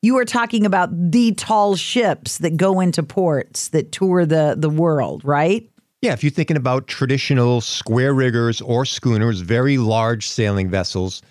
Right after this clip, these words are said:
Speaker 2: um, that was my life for thirty-five years.
Speaker 1: So when I went to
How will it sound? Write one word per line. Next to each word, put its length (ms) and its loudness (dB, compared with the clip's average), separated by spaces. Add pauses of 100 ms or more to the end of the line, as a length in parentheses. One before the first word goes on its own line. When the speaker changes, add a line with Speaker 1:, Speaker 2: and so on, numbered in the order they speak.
(380)
Speaker 2:
um, 380 -2
that 360 -2
was 240 0
my 340 0
life 720 -2 (480)
for 520 -2 (300)
thirty-five 600 -2
years. 560 -4 (440)
Speaker 1:
So 280 2
when 200 2
I 200 0
went 460 0
to 760 2